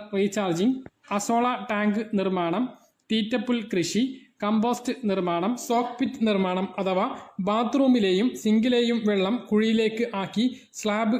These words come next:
ഇടുന്ന പ്രക്രിയ, തരിശായി കിടക്കുന്ന ഭൂമി കൃഷിയോഗ്യമാക്കൽ പ്രക്രിയ,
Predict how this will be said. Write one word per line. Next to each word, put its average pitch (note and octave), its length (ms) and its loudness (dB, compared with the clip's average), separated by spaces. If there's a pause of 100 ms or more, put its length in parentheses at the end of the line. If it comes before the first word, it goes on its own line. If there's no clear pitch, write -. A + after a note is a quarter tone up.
(100)
ഇടുന്ന G#3 200 2 (140)
പ്രക്രിയ, F#3 460 0 (160)
തരിശായി G#3 460 0
കിടക്കുന്ന G#3+ 360 2 (100)
ഭൂമി G3+ 240 2 (320)
കൃഷിയോഗ്യമാക്കൽ A3 1040 2
പ്രക്രിയ, F3+ 340 0